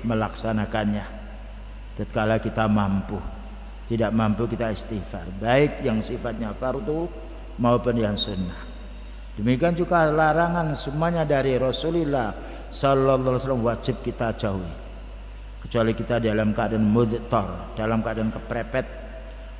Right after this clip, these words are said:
atau ke-, dalam keadaan terpaksa. Karena apa yang disampaikan beliau itu wahyu Allah.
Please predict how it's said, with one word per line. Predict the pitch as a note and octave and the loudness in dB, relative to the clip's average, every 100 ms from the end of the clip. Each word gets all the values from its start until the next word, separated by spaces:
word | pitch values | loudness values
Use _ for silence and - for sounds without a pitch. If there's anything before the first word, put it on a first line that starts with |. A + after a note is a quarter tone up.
| - | -6
atau | A2+ A#2+ A2 | -2 0 0
ke-, | A2+ - | -2 -2
dalam | A2 | 0
keadaan | G#2+ A2 G2+ | 0 -2 -2
terpaksa. | G2+ - G2 - - - - - - - - - - - - - | -4 -6 -10 -10 -10 -10 -10 -12 -12 -14 -14 -14 -14 -14 -14 -4
Karena | A#2 A#2+ D3+ D#3 | 0 4 4 4
apa | - C3+ A#2+ | 2 2 2
yang | A#2+ B2+ A#2 | 4 4 2
disampaikan | A#2+ - D#3 D#3 D3 C#3 C3 A#2 F#2+ | 0 0 0 2 0 0 0 -2 -2
beliau | A2+ B2+ D3+ F3 | 0 4 8 8
itu | F3 - D#3 | 4 0 2
wahyu | C#3+ C3 B2+ C#3+ | 2 2 0 0
Allah. | B2 A#2 G2+ F#2 | 2 0 -2 -4